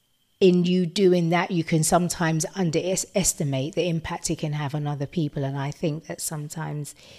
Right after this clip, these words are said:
we should really look at the blessing that that thing has been for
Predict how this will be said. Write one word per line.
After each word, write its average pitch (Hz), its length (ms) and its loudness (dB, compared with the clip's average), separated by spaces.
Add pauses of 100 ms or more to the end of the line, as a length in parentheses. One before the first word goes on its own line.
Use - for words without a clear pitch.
(380)
we 165 220 0
should 143 460 0 (1700)
really 160 540 8
look 165 240 2
at 147 260 0 (540)
the 165 100 2
blessing 175 500 2
that 147 180 -6
that - 220 -6
thing 165 200 -2
has 139 200 0
been 147 280 -2
for - 200 -6